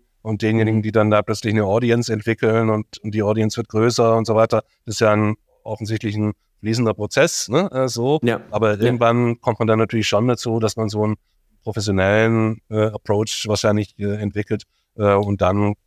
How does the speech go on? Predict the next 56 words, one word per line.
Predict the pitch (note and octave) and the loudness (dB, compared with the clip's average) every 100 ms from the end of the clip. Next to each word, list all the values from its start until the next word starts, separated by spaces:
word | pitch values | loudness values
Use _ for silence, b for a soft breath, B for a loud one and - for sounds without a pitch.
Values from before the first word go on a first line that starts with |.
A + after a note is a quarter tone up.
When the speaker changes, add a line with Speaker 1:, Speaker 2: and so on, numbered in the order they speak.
| _ | _
Speaker 1:
geht's | F#2+ - | -12 -2
ja | F#2+ | -2
auch | |
darum, | F2+ F#2 F#2+ F#2+ | 0 -2 -2 -6
Ziele | - F#2+ F2 | -4 -2 -2
zu | - | -4
erfüllen, | D#2+ - D#2 D#2 D#2 | -8 -10 -8 -6 -2
ne, | D#2+ | 0
oder | F#2+ E2 - | 2 0 -2
zu | - | -4
er-, | D#2+ D2+ - | -2 -2 -2
erreichen, | - D2+ - G#2+ | -4 -2 -4 -6
Speaker 2:
Klar. | - | -8
Speaker 1:
ne? | A2+ _ _ B B B B _ | -12 _ _ B B B B _
Speaker 2:
Ja, | G#2 B2+ | 0 0
total. | D#3 D3 F3+ | -2 -2 0
Und | B2+ C3 | 2 4
also, | C3+ C3+ B2 | 2 2 -2
wie | - A#2+ | -8 0
gesagt, | C3+ C#3+ | 2 2
das | B2 | 2
war | B2+ | 0
jetzt | C3+ | 2
auch | - | 0
gar | B2+ | 2
nicht | C3+ C#3 | 2 2
so | B2+ A#2+ | 0 -2
kritisch | A#2+ D3+ C#3+ | -2 -4 -2
gemeint, | - A#2+ C3 D3 | 0 2 2 2
wie | C3 | 2
es | A#2+ | 2
f-, | - F2+ | -2 -2
sich | A#2 | 0
vielleicht | A#2+ A2+ | 2 0
angehört | G#2 E3+ C3 A2 | 2 4 4 2
hat. | A#2 - | 0 0
Speaker 1:
Nee. | G2+ | 2
Speaker 2:
Äh, | G#2+ A2+ | 4 4
mein | A2 | 2
Gedanke | A2 G2+ B2+ C3+ | 2 0 -2 -2
war | B2+ | -2
tatsächlich | B2 B2 B2 G#2+ | 0 0 2 2
auch | A2 | 2
einfach, | A2 A#2+ A#2 | 0 -2 0
ne, | B2+ - | 0 2
also | A#2 | 0
es | G#2+ | 0
kann | B2+ D3+ | 0 2
ja | |
auch | A2 | 2
sein, | A#2+ C3+ | 2 0
dass, | B2 A#2 - | 0 -4 -8
dass | A2 | -10
diese | - G#2+ | -6 -2
iterative | - A#2 G#2+ A2+ A2 | 0 0 0 0 -2
Arbeit, | - G#2 B2+ B2+ B2+ | 0 0 2 0 -2